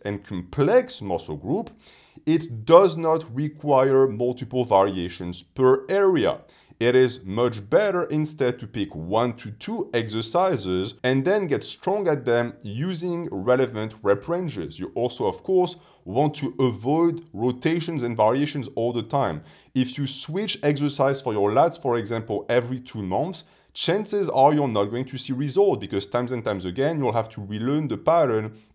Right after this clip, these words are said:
and you're never going to get those hard reps. You're never going to have to fight through these plateaus that at the end of the day would give you your gains. So once you have selected the movements that you enjoy,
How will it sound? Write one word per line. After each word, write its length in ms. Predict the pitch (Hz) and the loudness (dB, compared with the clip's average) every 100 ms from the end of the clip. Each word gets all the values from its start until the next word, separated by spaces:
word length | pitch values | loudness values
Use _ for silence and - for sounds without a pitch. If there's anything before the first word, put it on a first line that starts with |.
| _ _ _ _ _ | _ _ _ _ _
and 140 | - 107 | -8 -4
you're 100 | 104 | 0
never 240 | 120 127 | 0 0
going 240 | 135 135 131 | 0 -2 -4
to 80 | |
get 240 | 120 123 110 | -2 -2 -2
those 160 | 104 | -8
hard 340 | 90 - 113 120 | -10 2 4 4
reps. 360 | 101 117 151 - - _ | 0 -2 -2 -10 -20 _
You're 120 | 104 | -4
never 180 | 110 120 | 0 0
going 220 | 135 139 | 0 0
to 120 | 139 123 | 0 -2
have 140 | - | -2
to 100 | 110 | -8
fight 400 | - - 143 156 | -6 2 2 2
through 200 | - 120 | -6 -8
these 160 | 120 - | -8 -4
plateaus 600 | 110 - 156 156 156 160 - _ | 0 0 0 -2 -2 -4 -14 _
that 140 | 110 | 0
at 100 | 107 | 0
the 80 | 110 | -2
end 140 | 107 | -4
of 120 | 90 78 | -6 -8
the 80 | |
day 280 | 87 135 160 | -2 0 0
would 400 | 95 87 123 143 | -2 -2 -2 -2
give 180 | 123 127 | -6 -8
you 80 | 151 | -4
your 200 | 139 120 | -2 -2
gains. 380 | 117 95 78 - | -2 -6 -6 -12
So 460 | - 151 131 135 - _ _ | -2 2 2 0 -10 _ _
once 520 | 90 101 160 233 - | -10 2 2 2 -2
you 60 | 165 | -2
have 100 | - | 0
selected 440 | - 117 127 139 | -2 -2 -2 -4
the 80 | 113 | -4
movements 340 | 113 117 113 | -6 -6 -6
that 280 | 107 92 - | -6 -6 -8
you 140 | 98 - | -14 -12
enjoy, 800 | 87 87 92 214 202 131 160 | -8 -8 -6 -2 2 2 2